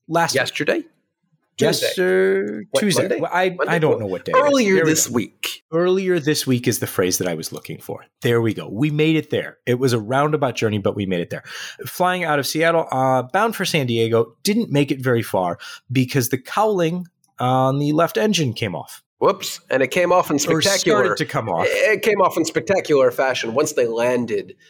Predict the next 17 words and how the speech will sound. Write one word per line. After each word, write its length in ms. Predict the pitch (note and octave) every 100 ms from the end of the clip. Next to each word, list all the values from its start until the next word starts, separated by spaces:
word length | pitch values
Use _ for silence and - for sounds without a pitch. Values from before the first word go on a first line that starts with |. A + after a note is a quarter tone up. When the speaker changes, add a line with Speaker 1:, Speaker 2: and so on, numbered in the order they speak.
| _ _ -
Speaker 2:
it 180 | A#2+ A#2
kind 280 | C3 B2
of 180 | A2+ - - _
tore 220 | - G#2
itself 360 | G#2+ - A2 A2
to 80 | -
pieces 440 | A2+ - D#3 D3+
and 240 | G#2 G2+
threw 200 | G2 C3
itself 300 | D3 D3+ E3
Speaker 1:
Yep. 40 | C3+
Speaker 2:
all 180 | C3+ D#3
over 100 | F#3+
the 80 |
runway, 420 | G#3 A3+ D3 G2 -
which 240 | A#2 B2
is 460 | B2+ A#2 A2 A#2 -